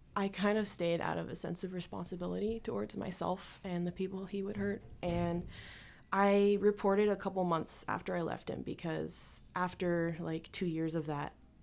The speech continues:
you know, I, I just wanted to cool off before I talked about it again with a cop.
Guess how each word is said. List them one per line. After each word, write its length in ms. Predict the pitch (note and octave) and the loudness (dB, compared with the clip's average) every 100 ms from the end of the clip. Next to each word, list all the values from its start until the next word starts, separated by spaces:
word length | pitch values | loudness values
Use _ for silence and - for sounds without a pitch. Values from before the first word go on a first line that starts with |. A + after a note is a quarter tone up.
| - - | -14 -4
you 140 | E3+ | -2
know, 240 | D#3 D#3 D3 - - | -2 -6 -10 -20 -10
I, 140 | E3 E3 | -6 -4
I 80 | D#3+ | -2
just 220 | E3 D#3 | -2 0
wanted 240 | F3 E3+ D#3+ | -2 -2 -2
to 60 | |
cool 240 | D#3+ - D#3+ | -4 -4 -4
off 220 | D3+ D#3+ | -6 -4
before 300 | E3+ - D#3 | -4 -2 -4
I 140 | D3+ D#3 - | -4 -6 -6
talked 300 | E3 D#3 - | -6 -4 -4
about 220 | D#3+ D3 | -4 -4
it 120 | - | -6
again 220 | - E3+ | -8 -8
with 140 | - - - - | -6 -10 -14 -10
a 60 | D#3+ | -8
cop. 280 | D#3 - | -6 -8